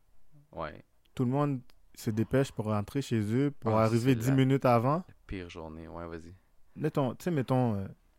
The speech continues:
Speaker 2: un exemple, OK ? J'ai, j'ai, je, je revenais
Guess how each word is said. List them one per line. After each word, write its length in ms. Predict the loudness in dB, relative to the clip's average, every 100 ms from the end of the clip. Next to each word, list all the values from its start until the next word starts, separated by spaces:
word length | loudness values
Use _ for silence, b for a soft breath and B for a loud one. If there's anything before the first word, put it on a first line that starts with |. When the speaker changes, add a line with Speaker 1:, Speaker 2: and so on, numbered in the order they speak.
| -20 -20 _ _ _ _ _ _ -8
Speaker 2:
un 160 | -2 2
exemple, 420 | 2 2 0 0
OK ? 180 | -2 -2 -6 b b b b -4
J'ai, 360 | 2 2 2 -4
j'ai, 560 | -6 -2 0 2 0 0
je, 200 | -2 -4 -8 b b b b -18 -6
je 140 | 0
revenais 640 | 2 4 4 4 6 4